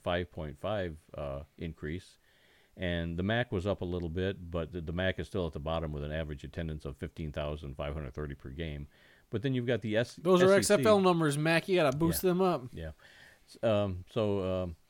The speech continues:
Speaker 1: the S E C leads the F B S with, uh, an average of seventy-two thousand seven hundred and twenty-three per game, and they're down a little bit from last year.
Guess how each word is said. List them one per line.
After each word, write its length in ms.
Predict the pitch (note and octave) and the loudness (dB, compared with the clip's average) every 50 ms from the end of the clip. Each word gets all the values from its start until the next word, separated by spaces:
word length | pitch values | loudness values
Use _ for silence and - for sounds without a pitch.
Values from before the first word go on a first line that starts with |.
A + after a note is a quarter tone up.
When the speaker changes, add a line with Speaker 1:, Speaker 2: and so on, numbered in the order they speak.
| _ _ - - _ _ _ _ _ _ _ _ _ - | _ _ -20 -20 _ _ _ _ _ _ _ _ _ -6
Speaker 1:
the 160 | A2+ A2+ A#2 C3+ | -2 0 2 4
S 180 | D3+ - - | 4 4 2
E 100 | D#3 B2 | 0 0
C 480 | - - - F#3+ E3 B2 A2+ A2 G#2+ - - | 0 -2 -2 0 0 2 0 0 -2 -2 -2
leads 600 | G2+ A2 C3 C3 A#2+ G2 F2+ - - - - _ | 2 4 4 4 4 2 -2 -8 -14 -18 -20 _
the 220 | - F2 F#2 C#2+ D#2+ | -10 -8 -4 -2 -2
F 140 | F#2+ - - | -2 -2 -2
B 140 | G2+ F2+ F2 | -2 0 0
S 300 | F2 F2 E2+ - - - | 0 0 -2 -4 -8 -12
with, 360 | - E2+ F2 F2 E2+ D#2+ D#2 | -6 -4 -2 -2 -2 -4 -6
uh, 280 | - - D2+ D2+ D2+ D#2 | -8 -8 -8 -8 -8 -8
an 120 | D#2+ E2+ F2 | -8 -6 -2
average 320 | F#2 G2 G2 F#2+ F2 D#2+ | -2 0 0 0 -2 -4
of 120 | E2+ D#2 - | -6 -8 -6
seventy-two 520 | - A#2 G#2+ A2 G#2 F#2+ - A2+ G2+ F#2 | -6 -4 -4 -2 -4 -4 -4 -4 -4 -4
thousand 520 | F2 F#2+ F#2 F#2+ G2+ F#2+ - F#2+ F2+ E2 | -2 -2 -2 0 -2 -2 -4 -6 -8 -8
seven 280 | - - G2 F#2 F#2 F2+ | -8 -6 -6 -4 -4 -4
hundred 240 | E2+ F2+ F#2 F2+ D#2+ | -4 -4 -4 -6 -6
and 80 | D#2+ | -8
twenty-three 560 | - - F2+ F2 E2+ - - F#2 F#2 F2+ F2 - _ _ _ _ _ | -8 -6 -6 -6 -6 -6 -6 -4 -4 -4 -6 -8 _ _ _ _ _
per 160 | - G2 E2+ | -8 -6 -6
game, 400 | D2+ D#2+ F#2 F2+ E2+ D#2+ E2 D#2+ - _ _ _ _ _ _ _ | -4 -4 -4 -4 -4 -4 -8 -8 -12 _ _ _ _ _ _ _
and 100 | F2 F2+ | -4 0
they're 120 | G2+ G#2 F#2 | 0 0 0
down 300 | E2 F2+ F2+ F2 E2+ D#2 | 2 0 0 0 0 -2
a 40 | D#2 | -4
little 220 | D#2 D2 D2+ D2+ | -6 -6 -8 -8
bit 260 | D2 E2+ F2 F2+ - D#2+ C#2+ - | -6 -4 -4 -6 -6 -8 -14 -14
from 160 | - D#2+ D2+ | -12 -10 -8
last 280 | D2 D2+ D#2 D2+ - - | -6 -6 -8 -8 -10 -8
year. 220 | D#2+ D#2 E2 D#2+ | -8 -6 -6 -8